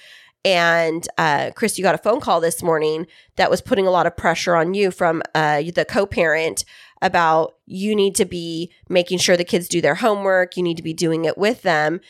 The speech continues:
And our approach has been, we ask our children, "Do you have homework?" And they're responsible for telling us yes or no. And if they have homework, then the follow-up question is, "Do you need help from it or can you do it on your own?"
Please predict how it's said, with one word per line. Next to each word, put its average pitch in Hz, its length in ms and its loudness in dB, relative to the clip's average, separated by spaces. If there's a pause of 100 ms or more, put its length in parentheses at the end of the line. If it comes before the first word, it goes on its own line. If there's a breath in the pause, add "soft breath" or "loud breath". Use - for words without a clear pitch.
(460 soft breath)
And 165 560 2 (160)
our 202 180 2
approach 175 440 0
has 175 220 0
been, 147 440 0 (160)
we 180 200 -2
ask 156 340 0
our 190 100 2
children, 170 680 0 (280)
"Do 170 120 -4
you 170 180 -2
have 208 220 0
homework?" 165 680 -2 (420)
And 185 140 0
they're 170 120 2
responsible 180 640 0
for 190 160 -4
telling 175 400 0
us 175 180 -2
yes 143 280 -2
or 208 100 0
no. 175 380 2
And 165 160 0
if 165 100 -6
they 160 120 0
have 269 280 -2
homework, 160 640 0 (560 soft breath)
then 175 300 0 (140)
the 175 160 0
follow-up 175 360 0
question 190 320 -2
is, 175 160 0
"Do - 160 -6
you 170 140 -2
need 170 140 -2
help 302 240 0
from 202 200 0
it 190 140 2
or - 80 0
can 180 240 -4
you 170 80 -2
do 170 220 -2
it 165 100 2
on 147 160 0
your 151 180 0
own?" 156 460 0